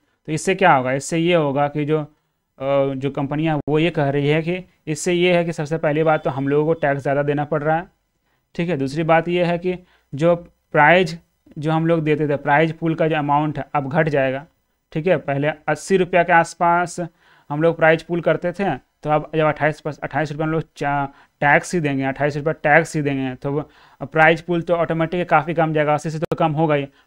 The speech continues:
वैसे ही अगर मान लीजिए कुछ बचेगा नहीं भी प्लेटफॉर्म को, अट्ठाईस, अगर सौ में अट्ठाईस घटा दें तो कितना बच रहा है, वो around आपका बहत्तर रुपया बच रहा है। तो बहत्तर रुपया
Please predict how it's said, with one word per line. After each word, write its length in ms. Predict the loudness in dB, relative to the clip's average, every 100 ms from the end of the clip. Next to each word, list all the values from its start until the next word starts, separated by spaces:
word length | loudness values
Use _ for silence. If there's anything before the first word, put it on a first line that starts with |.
| -2
वैसे 280 | 0 2 4
ही 60 |
अगर 180 | 4 4
मान 180 | 4 2
लीजिए 200 | 2 0
कुछ 140 | -2 -2
बचेगा 380 | -2 0 0 0
नहीं 260 | -2 -2
भी 100 | -4
प्लेटफॉर्म 500 | -4 -2 -2 -2 -6
को, 100 | -4
अट्ठाईस, 340 | -4 -2 -4 -6 _ _ -6
अगर 140 | -4
सौ 180 | -2 -2
में 120 | -2
अट्ठाईस 300 | -2 -2 -2
घटा 260 | -2 0 0
दें 260 | 2 -4 -6
तो 340 | _ _ -8
कितना 260 | -6 2 2
बच 180 | 2
रहा 160 | -2 -4
है, 80 | -8 _ _ -6
वो 140 | 0
around 460 | 2 2 2 2 0 -4 _ _ _ -4
आपका 560 | -4 2 2 2 -4 -6
बहत्तर 360 | -4 2 2
रुपया 240 | 2 0 0
बच 200 | 0 0
रहा 160 | -4
है। 60 | -4
तो 100 | -4
बहत्तर 400 | -2 -2 0 0
रुपया 480 | 0 2 4 4